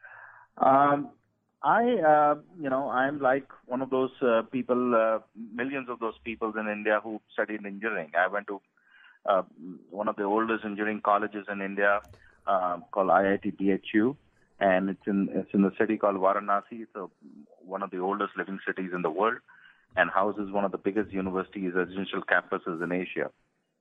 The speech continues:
And then, of course, like, as I said, uh, I studied my, uh, uh, you know, computer science at,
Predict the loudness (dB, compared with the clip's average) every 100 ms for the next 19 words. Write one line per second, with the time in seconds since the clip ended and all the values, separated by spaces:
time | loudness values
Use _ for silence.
0 | _ -2 2 2 2 -2 0 0 0 -2
1 | 0 0 -4 -16 -20 -6 0 0 -2 _
2 | _ _ -4 -2 -2 2 2 2 -2 0
3 | 2 0 -4 -2 -2 -2 -2 -2 0 0
4 | 0 -2 -4 2 2 0 -8 -6 -4 0
5 | 0 0 -2 -2 -2 0 0 2 0 -2